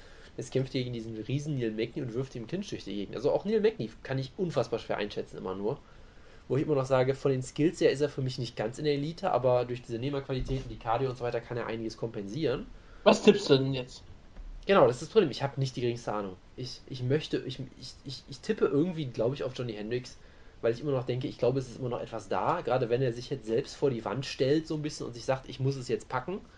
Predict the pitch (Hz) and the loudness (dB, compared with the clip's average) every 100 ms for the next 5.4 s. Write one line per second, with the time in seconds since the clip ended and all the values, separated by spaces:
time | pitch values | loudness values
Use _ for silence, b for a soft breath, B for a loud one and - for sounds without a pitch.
0 | b - 131 - 143 131 127 127 117 113 | b -4 -4 -2 -2 0 -2 0 -2 0
1 | 123 117 - 120 113 107 95 117 127 - | -2 -2 0 0 2 -2 -2 0 0 0
2 | 127 - 135 131 - b b b b b | 0 -2 -4 -6 -8 b b b b b
3 | b - 131 - 131 107 113 - 104 202 | b -8 -4 0 0 0 -4 -4 8 12
4 | 202 - 170 208 196 165 - - 156 190 | 12 10 4 6 8 8 4 -2 2 6
5 | 160 147 175 180 | 8 8 8 6